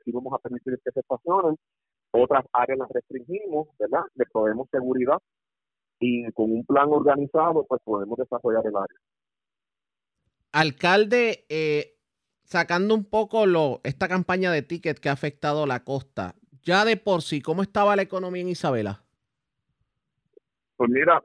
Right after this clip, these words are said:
Speaker 1: eh, eh, eh, no es secreto, ¿verdad? No solamente en Isabela, en todas las, los pueblos turísticos que había estado un poco, eh, por debajo de, de, de lo que era la, la, la norma. Eh, yo creo que ahora se comienzan a dar unos, unos pasos positivos.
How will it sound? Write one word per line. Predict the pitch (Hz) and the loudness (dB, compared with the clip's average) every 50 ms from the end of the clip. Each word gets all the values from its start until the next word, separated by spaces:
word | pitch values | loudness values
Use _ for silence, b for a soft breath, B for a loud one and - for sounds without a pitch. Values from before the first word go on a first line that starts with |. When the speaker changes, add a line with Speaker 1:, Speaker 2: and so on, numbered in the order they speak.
| - - | 0 0
Speaker 1:
eh, | 131 131 127 127 123 123 - - | 0 2 2 2 0 -2 -4 -4
eh, | - 123 123 123 120 123 120 120 117 - - | -2 -2 0 0 0 -2 -4 -6 -8 -8 -6
eh, | - 110 117 120 117 117 117 | -4 -4 -4 -4 -6 -8 -10
no | 120 | -8
es | 117 | -6
secreto, | - 156 139 - - 135 143 - 156 | -4 -6 -4 -2 -2 -2 -2 -2 -2
¿verdad? | 143 123 120 135 139 - | -2 0 0 -2 -4 -6
No | - - - | -8 -6 -4
solamente | 131 135 143 151 - 147 | -2 -2 -4 -6 -8 -10
en | 143 135 | -8 -8
Isabela, | 127 - 120 110 110 120 147 143 123 | -4 0 2 2 4 4 2 2 -2
en | - _ - - - _ - | -6 _ -14 -20 -16 _ -4
todas | 101 104 110 120 | 0 2 2 4
las, | 135 - - _ _ _ _ - | 2 2 -2 _ _ _ _ -12
los | 117 120 - - - - - | -12 -12 -12 -16 -18 -10 -6
pueblos | 110 113 123 - - | -4 -4 -4 -4 -4
turísticos | 127 120 127 147 - - 127 - 117 110 - _ | -4 -4 -4 -6 -8 -8 -4 -2 0 0 0 _
que | - 104 | -2 -2
había | 98 98 104 | 0 -2 -2
estado | - - 120 113 117 127 | -2 0 0 0 2 0
un | 120 - - | -2 -6 -8
poco, | - 117 - - - 123 - _ _ _ _ _ _ _ _ | -12 -10 -8 -6 -6 -6 -6 _ _ _ _ _ _ _ _
eh, | - 104 110 107 107 104 104 101 - | 0 2 2 4 4 2 0 0 -2
por | - 120 113 - | -2 -2 0 2
debajo | 107 101 101 104 117 120 131 120 120 | 2 4 4 4 2 0 -2 -2 0
de, | 123 120 120 117 110 - - | 0 2 2 2 2 2 0
de, | 117 113 110 107 - _ | 0 0 0 -2 -4 _
de | 110 107 | -4 -2
lo | 110 107 - | -2 -2 -4
que | - 110 | -2 0
era | 104 107 107 | 0 2 2
la, | 120 127 120 117 117 | 4 4 4 2 2
la, | 113 110 107 107 107 107 101 107 104 101 - - - - - _ _ | 2 2 0 0 0 -2 -4 -6 -8 -10 -12 -16 -20 -20 -20 _ _
la | - 117 110 | -4 -4 -2
norma. | 110 123 131 143 - - - 113 - _ _ _ _ _ _ _ - | -2 -2 -2 -2 -2 -2 -4 -4 -6 _ _ _ _ _ _ _ -4
Eh, | 107 107 104 104 104 101 98 - | -2 0 0 0 0 -2 -4 -6
yo | 101 98 | -6 -4
creo | - 113 113 - | -4 -4 -4 -2
que | - 117 | -2 0
ahora | 113 110 113 117 123 - | 0 0 0 -2 -4 -4
se | 131 120 | -6 -6
comienzan | 117 107 107 104 - 123 117 117 | -6 -6 -8 -8 -8 -4 -2 0
a | 117 | 2
dar | 117 113 117 | 2 2 0
unos, | 120 117 113 - _ - | -2 -6 -8 -10 _ -14
unos | 113 113 - | -12 -12 -8
pasos | - - - - 120 - | -6 -6 -4 -4 -4 -6
positivos. | 113 - - 110 - - 131 139 135 120 120 117 | -6 -6 -6 -6 -4 0 0 2 4 4 2 2